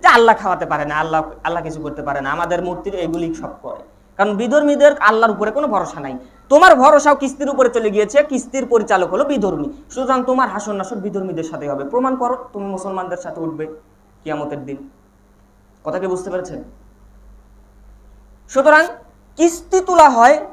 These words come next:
সুদ খাওয়া হয়, সলাত থেকে দূরে থাকা হয়,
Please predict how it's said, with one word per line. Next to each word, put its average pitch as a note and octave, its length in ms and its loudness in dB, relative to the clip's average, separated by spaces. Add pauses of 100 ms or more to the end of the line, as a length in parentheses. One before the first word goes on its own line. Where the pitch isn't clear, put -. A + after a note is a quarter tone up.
(1080)
সুদ D#4 320 0 (100)
খাওয়া C#4+ 260 8
হয়, G#3 380 6 (340)
সলাত E4+ 360 6
থেকে F4 160 2
দূরে B3+ 200 6
থাকা A3 220 2
হয়, G3+ 260 8